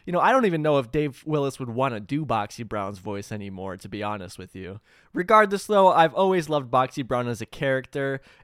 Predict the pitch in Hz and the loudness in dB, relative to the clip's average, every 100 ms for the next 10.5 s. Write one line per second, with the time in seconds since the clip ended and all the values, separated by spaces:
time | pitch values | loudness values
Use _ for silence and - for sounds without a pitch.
0 | - 127 123 123 139 143 123 123 - 262 | -2 2 2 2 -2 -6 -8 -8 -4 -4
1 | 247 180 - 202 190 180 - - - 139 | -4 -10 -8 -4 -2 -4 -8 -14 -6 -4
2 | 131 127 - 208 165 160 202 180 - 175 | -4 -6 -8 -8 -8 -6 -4 -4 -6 -8
3 | 170 - 139 123 - 247 247 233 220 - | -10 -6 -6 -6 -14 -10 -8 -6 -8 -10
4 | - _ _ 170 175 - 165 151 151 147 | -20 _ _ 4 4 4 -2 2 2 2
5 | 139 127 139 - 131 143 131 - 131 160 | 0 -2 -8 -8 -8 -6 -4 -6 -2 0
6 | 160 - 131 120 - - 214 233 - - | 0 0 -4 -6 -10 -10 -8 -8 -10 -6
7 | 143 143 143 151 151 147 143 156 - - | 0 0 2 4 4 4 2 -2 -4 -4
8 | 170 156 - 156 - 147 117 - 131 135 | 0 0 -2 -6 -4 -8 -8 -6 -4 -2
9 | 139 139 139 120 117 123 123 120 107 - | 0 0 0 -4 0 0 0 -2 -8 -6
10 | 127 - 131 127 - | -4 -2 -2 -2 -8